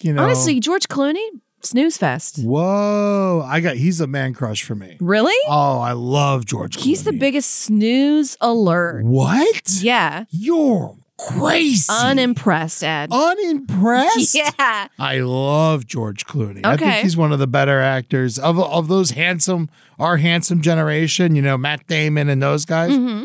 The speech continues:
Speaker 1: Clooney's my guy. After From Dusk Till Dawn, I mean, that was what sold it for me.
Speaker 2: All right.
Speaker 1: That was so good.
Speaker 2: Nicolas Cage is my guy.
Speaker 1: Oh, yeah. Well, he's a lunatic.
Speaker 2: Yeah, yeah, yeah.
Speaker 1: <laughs> All right. Number ten,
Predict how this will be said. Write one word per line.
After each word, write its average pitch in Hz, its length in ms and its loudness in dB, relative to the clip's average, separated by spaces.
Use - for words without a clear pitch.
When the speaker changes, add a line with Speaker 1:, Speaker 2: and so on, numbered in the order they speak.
Speaker 1:
Clooney's 196 360 2
my 135 100 -2
guy. 147 520 -2
After 220 300 -2
From 220 200 0
Dusk 208 220 2
Till 156 100 -2
Dawn, 139 480 0
I 165 140 0
mean, 135 200 2
that 170 140 0
was 151 140 -4
what 123 140 -4
sold 135 320 2
it 110 80 -4
for 110 220 -2
me. - 60 -6
Speaker 2:
All 175 220 -2
right. 214 260 0
Speaker 1:
That 160 200 0
was 131 180 -4
so 127 240 -4
good. 123 160 -2
Speaker 2:
Nicolas 320 340 0
Cage 240 320 0
is 180 100 -2
my 165 180 -2
guy. - 300 -8
Speaker 1:
Oh, 175 360 2
yeah. 143 160 0
Well, 196 160 2
he's 214 200 -6
a - 100 -20
lunatic. - 520 -16
Speaker 2:
Yeah, 226 320 0
yeah, 269 220 2
yeah. 233 320 2
Speaker 1:
<laughs> 208 80 0
All 226 140 2
right. 151 260 -2
Number 277 240 2
ten, 196 500 0